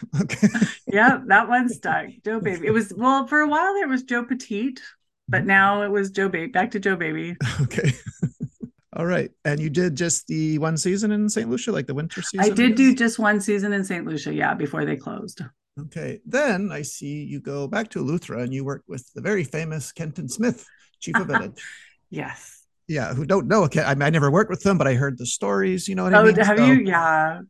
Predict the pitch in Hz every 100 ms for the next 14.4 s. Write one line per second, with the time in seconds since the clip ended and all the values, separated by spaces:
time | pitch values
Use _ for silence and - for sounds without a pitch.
0 | _ 156 135 - - 131 127 117 117 -
1 | 147 131 135 143 143 156 139 135 127 147
2 | 131 123 123 - 117 120 - - 131 131
3 | 107 - 123 196 226 127 127 127 123 120
4 | 117 110 - 120 110 113 110 127 139 127
5 | 107 131 110 110 143 135 131 - - 127
6 | 120 113 113 101 113 110 - - 123 123
7 | 110 123 117 113 120 139 123 - - -
8 | - 302 220 147 123 170 165 127 151 135
9 | 123 120 190 156 - - - 175 160 311
10 | 269 - - 226 175 170 254 294 247 208
11 | 208 196 170 185 156 175 190 240 233 220
12 | 202 196 165 - 175 165 139 233 247 165
13 | 156 - 196 - 123 - 127 147 147 143
14 | - 113 147